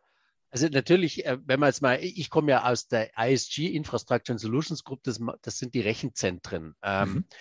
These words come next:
Speaker 1: und, äh, wenn man es rein physikalisch betrachtet, kann man das mal sehr, sehr brutal sagen. Ein Rechenzentrum ist nichts anderes wie eine elektrisch betriebene Heizung. Ja, ich stecke
Speaker 2: <laughs>
Speaker 1: f-, an der einen Ende Strom rein und am Schluss kommt hinten Wärme raus.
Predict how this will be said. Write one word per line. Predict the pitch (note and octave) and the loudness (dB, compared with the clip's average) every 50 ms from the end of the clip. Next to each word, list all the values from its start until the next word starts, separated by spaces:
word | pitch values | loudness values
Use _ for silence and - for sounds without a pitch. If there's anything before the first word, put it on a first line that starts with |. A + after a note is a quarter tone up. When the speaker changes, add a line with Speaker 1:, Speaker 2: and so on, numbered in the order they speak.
| - - - - - - _ _ _ | -20 -20 -20 -20 -20 -20 _ _ _
Speaker 1:
und, | - A#2 A2+ A#2 A2 - - | 0 0 0 0 -2 -4 -8
äh, | - - A#2+ B2 | -6 -6 -6 -6
wenn | A#2+ A#2+ A#2 A#2+ A#2 B2 | -6 -8 -4 -4 -2 2
man | B2+ A#2+ | 2 0
es | A2 - - G#2+ - | 0 0 -8 -8 -4
rein | G#2 G2 A2+ D3+ F3+ G#3+ | 0 2 4 4 2 2
physikalisch | - E3+ D3+ B2+ B2+ - - A2 A#2 B2+ D#3 E3+ D#3+ - - | -2 -4 -4 -4 -4 -6 -6 -4 -2 -2 -2 -2 -4 -6 -8
betrachtet, | - - - G#2+ A2 A2+ A2+ - - - - | -10 -6 -2 -2 0 0 0 -2 -2 -8 -4
kann | - A#2+ A#2+ | -4 -4 0
man | B2 B2 | 0 -2
das | A#2 - | 0 0
mal | B2 A2 G#2 | 0 0 0
sehr, | - - - A2+ | 0 2 2 2
sehr | A#2 - D3+ C3 | 2 2 0 -2
brutal | - - - A#2 - - A2 G2+ G#2 A#2 | -2 -4 -8 -8 -8 -4 0 2 2 2
sagen. | A2+ - - F#2 F#2 G#2+ C3 C#3+ D3+ | 0 -2 0 2 2 2 2 0 -2
Ein | - C3 A#2 | -8 -8 -10
Rechenzentrum | G#2+ - A#2 A#2 - D3 C3 - D3 C3+ C3 C3+ B2+ B2 | -4 -4 -4 -4 -4 -8 -4 -2 -2 -2 0 -2 -4 -4
ist | A2+ - - | -4 -4 -2
nichts | C#3 D3 - - - | -4 -4 -4 -4 -4
anderes | A2+ A#2+ C3+ C3+ - | -2 -2 -2 -2 -2
wie | - C3 | -2 -4
eine | A#2+ A2+ A2+ | -2 -2 -2
elektrisch | G#2+ G#2+ A2+ - - - - B2+ - | 0 0 0 0 -2 -8 -10 -10 -10
betriebene | _ C3 - A#2 A2+ A#2 A2+ A#2+ G#2+ G#2 G2+ | _ -14 -10 -6 -6 -4 -4 -4 -4 -2 -2
Heizung. | F#2+ F2+ F#2+ - - - - E2 C#2+ _ _ _ _ _ _ _ _ | 0 -2 -2 -2 -6 -12 -12 -12 -14 _ _ _ _ _ _ _ _
Ja, | - A2+ C#3+ | -2 -2 0
ich | D3+ C#3 - | 2 4 4
stecke | - - C3+ - - | 6 6 4 2 0
Speaker 2:
<laughs> | C3 - | -2 -4
Speaker 1:
f-, | - - - - | -4 -10 -10 -4
an | - A#2+ A2+ A2+ | -2 -2 0 0
der | G#2+ F#2 | -2 0
einen | G#2 A#2+ C3+ D3 C#3+ | 0 0 0 0 0
Ende | - B2 B2+ B2+ B2 B2 A2 | -2 -4 -4 0 0 -2 -2
Strom | - - - - A2 G#2+ A2+ A#2+ A2+ A2 | -2 -10 -12 -10 -4 0 0 2 2 2
rein | F#2+ F#2+ F#2 G2+ B2+ D3+ | 0 2 2 2 2 0
und | E3 C#3+ B2 | 0 0 -2
am | A#2+ A#2 | -2 -2
Schluss | - C3 C3 C3 - | -4 -6 -6 -6 -6
kommt | - - B2+ A#2+ G#2+ - | -8 -6 -6 -6 -4 -6
hinten | C3 C3 - - A2+ | -6 -6 -6 -8 -4
Wärme | G2+ G#2 F#2+ G#2 G#2+ A2 G2 | 0 0 0 2 2 0 0
raus. | F2+ E2+ E2 E2 E2 - - - | 0 0 0 -2 -6 -10 -14 -18